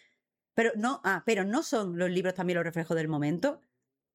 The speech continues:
No tienen por qué, por eso existen los clásicos.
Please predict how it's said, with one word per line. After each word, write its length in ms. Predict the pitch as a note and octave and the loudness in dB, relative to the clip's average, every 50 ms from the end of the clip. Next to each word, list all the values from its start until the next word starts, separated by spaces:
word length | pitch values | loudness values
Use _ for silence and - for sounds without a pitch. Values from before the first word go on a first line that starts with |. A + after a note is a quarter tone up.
| _ _ _ _ _ _ | _ _ _ _ _ _
No 440 | - D3+ D3+ D3+ D3+ E3+ D#3+ E3+ E3 | -20 -16 -12 -6 -2 0 0 0 0
tienen 320 | - D#3+ D3+ G3 D#4+ E4+ | 0 0 2 2 2 0
por 120 | - F3+ E3 | 0 -2 -2
qué, 120 | - E3 D#3 | -2 -2 0
por 120 | - E3+ | 0 0
eso 160 | E3 D#3+ G#3 | 0 0 -2
existen 480 | F#3+ - F#3+ G3+ - - E4+ G#3+ F#3+ F3 | -2 -2 -4 -2 0 0 0 0 0 -2
los 120 | E3+ - | -2 -4
clásicos. 600 | - - G3 E3+ E3+ - - D3 - D#3 C#3 - | -2 -2 -2 -2 -2 -4 -6 -6 -4 -6 -6 -6